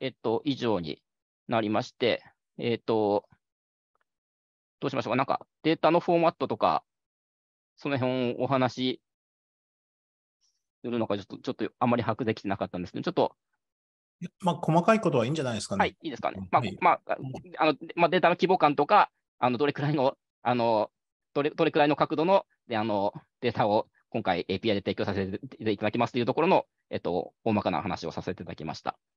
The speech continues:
Speaker 1: えっと、私からは一通りは以上になります。
Speaker 2: はい、ありがとうございました。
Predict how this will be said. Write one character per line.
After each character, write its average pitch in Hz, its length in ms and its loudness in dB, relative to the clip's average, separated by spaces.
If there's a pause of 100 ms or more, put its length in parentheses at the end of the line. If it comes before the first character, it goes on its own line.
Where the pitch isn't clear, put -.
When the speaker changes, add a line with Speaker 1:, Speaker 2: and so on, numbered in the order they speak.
(120)
Speaker 1:
え 110 80 -4
っ - 40 -2
と、 90 420 -2 (580)
私 131 320 -2
か 127 100 0
ら 107 60 2
は 80 140 -2
一 - 220 -16
通 98 100 -6
り 78 60 -10
は - 80 -10 (160)
以 110 60 -8
上 95 100 -6
に 87 60 -6
な 76 80 -6
り 76 80 -6
ま 78 140 -8
す。 - 220 -16 (1200)
Speaker 2:
は 120 100 4
い、 123 120 -2
あ 123 60 -2
り 120 60 2
が 113 80 2
と 113 60 -2
う - 20 2
ご 107 60 4
ざ 101 40 4
い 98 40 2
ま 98 80 0
し - 60 -6
た。 92 280 0